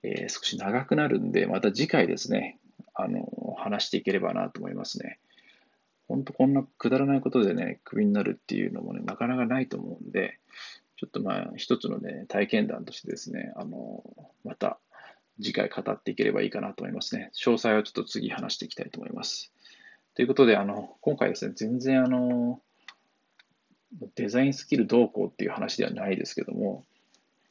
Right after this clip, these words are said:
うん、まあ、ちょっとそういう、まあ、基本的なデザインのこととかを、あの、僕が知ってる、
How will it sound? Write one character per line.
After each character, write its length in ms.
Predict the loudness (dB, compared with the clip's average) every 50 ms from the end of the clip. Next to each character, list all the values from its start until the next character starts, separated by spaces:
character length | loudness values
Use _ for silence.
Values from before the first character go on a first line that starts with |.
| _ _ _ -8 -4
う 40 |
ん、 300 | -2 -2 -2 -2 -6 -12 -14 -20 -20 _ -10 -4
ま 120 | 0 0
あ、 180 | 0 0 -2 -8 _ -14 -12 -10 -10 -10 -12 -16 -18 -20 _ _
ち 160 | -14 -4 2 2
ょ 40 |
っ 40 | 2
と 60 | 2 0 _
そ 220 | -14 -6 0 2 4
う 40 | 4
い 60 | 4
う、 40 | 6
ま 100 | 4 4
あ、 80 | 4 2 -6 -12
基 120 | _ 0 0
本 80 | 4
的 160 | 6 6 8 8
な 100 | 6 6
デ 120 | 4 2
ザ 140 | 4 4 6
イ 80 | 6 4
ン 20 |
の 80 | 4 0
こ 100 | -2 -8
と 80 | -10
と 120 | -10 -10 -10
か 200 | -8 -6 -4 2
を、 400 | 6 8 8 8 6 4 2 -8 -10 -6
あ 100 | -4 -2
の、 380 | 0 0 -2 -2 -4 -6 -6 -8 -8 -10 -12 -14 -14 -12 -10
僕 320 | -6 -8 -6 -4 0 0
が 60 | 0 0
知 160 | 0 -2 0
っ 20 |
て 80 | 0 0
る、 240 | 2 2 -2 -2